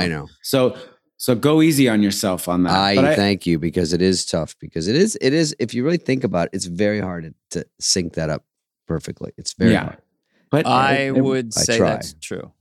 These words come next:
Speaker 2: Yeah.
Speaker 1: And Dana did it right, and that's why I gotta deal with Dana, because he, he's had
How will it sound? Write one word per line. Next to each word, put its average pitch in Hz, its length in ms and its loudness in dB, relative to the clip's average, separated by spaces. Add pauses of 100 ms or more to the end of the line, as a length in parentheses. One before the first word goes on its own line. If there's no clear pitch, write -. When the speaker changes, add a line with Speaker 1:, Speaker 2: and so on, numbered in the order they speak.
(120)
Speaker 2:
Yeah. 101 260 2 (260)
Speaker 1:
And 101 240 0
Dana 165 380 4
did 135 240 2
it 110 140 0
right, 120 340 2
and 98 160 -4
that's 117 260 0
why 113 200 2
I 98 60 0
gotta 95 180 -2
deal 92 200 -2
with 87 160 -4
Dana, 90 380 -2
because - 320 -8
he, 87 400 -4 (680)
he's 95 320 2
had 78 340 2